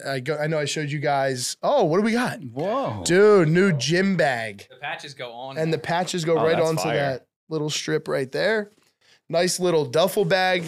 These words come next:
Speaker 1: that you guys would be able
Speaker 3: <laughs> Dang, that's part of the
Speaker 1: What?
Speaker 3: set. Dang.
Speaker 1: Dude.
Speaker 2: Not anymore.
Speaker 1: <laughs> Ah, let's go.
Speaker 3: Oh, good.
Speaker 1: Prodigy coming through, as always. So, uh, obviously, they have great gear.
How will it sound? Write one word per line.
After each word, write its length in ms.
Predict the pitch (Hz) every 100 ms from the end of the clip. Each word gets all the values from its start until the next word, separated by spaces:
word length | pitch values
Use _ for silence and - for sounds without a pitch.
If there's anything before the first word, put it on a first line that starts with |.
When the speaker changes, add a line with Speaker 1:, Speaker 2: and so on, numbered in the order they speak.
| 156
Speaker 1:
that 220 | 147 127
you 120 | 156
guys 240 | 165 160
would 100 | 151
be 100 | 143 151
able 40 |
Speaker 3:
<laughs> 80 | 143
Dang, 0 |
that's 240 | 285 - -
part 100 | 294
of 100 | 240
the 60 |
Speaker 1:
What? 760 | 427 480 480 466 466 453 453 415
Speaker 3:
set. 340 | 262 247 - 226
Dang. 340 | 285 - -
Speaker 1:
Dude. 600 | 277 240 226 214 190 170
Speaker 2:
Not 180 | 156 143
anymore. 540 | 135 135 165 165 135 139
Speaker 1:
<laughs> 60 | - 254 - - - - - - - - - - -
Ah, 1080 | 127 196 175 165 160 143 143 135 151 107 - - - -
let's 220 | 190 170
go. 120 | 180 180
Speaker 3:
Oh, 680 | 175 160 123 117 - 156 - -
good. 180 | - 95
Speaker 1:
Prodigy 400 | 190 202 202 180
coming 260 | 175 202 175
through, 400 | 180 190 180 151 _ _ _ - - -
as 220 | 160 139
always. 380 | 151 143 123 -
So, 280 | 160 143 - - - -
uh, 40 | 160 151 139
obviously, 340 | 156 180 175
they 120 | 175 170
have 200 | 165 139
great 360 | 135 160 156
gear. 420 | 143 147 160 208